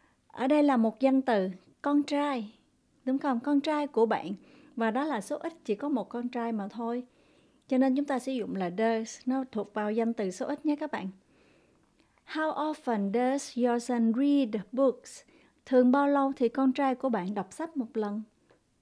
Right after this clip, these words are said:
Chúng ta lưu ý ở đây là does, mình có chữ S nhé. How often does? Khi đọc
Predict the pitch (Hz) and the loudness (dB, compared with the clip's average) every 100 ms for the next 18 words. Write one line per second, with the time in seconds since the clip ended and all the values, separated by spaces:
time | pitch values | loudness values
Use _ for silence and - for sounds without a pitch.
0 | _ _ _ - 254 262 247 240 233 269 | _ _ _ -4 -2 0 2 2 2 2
1 | 285 277 262 247 202 196 277 247 185 180 | 0 -2 0 0 -2 0 0 2 0 -4
2 | - - - 208 196 247 220 - 196 - | -12 -14 -8 -6 -4 -4 -4 -2 -4 0
3 | 302 311 - - _ - - 294 294 - | 2 2 0 -20 _ -16 -4 0 0 0
4 | - 294 294 - 233 196 196 214 269 285 | -2 -2 -4 -4 -2 -2 -4 0 4 4
5 | 233 185 175 - - - _ _ _ _ | 4 2 -2 -8 -14 -18 _ _ _ _
6 | _ 285 269 208 | _ 0 0 0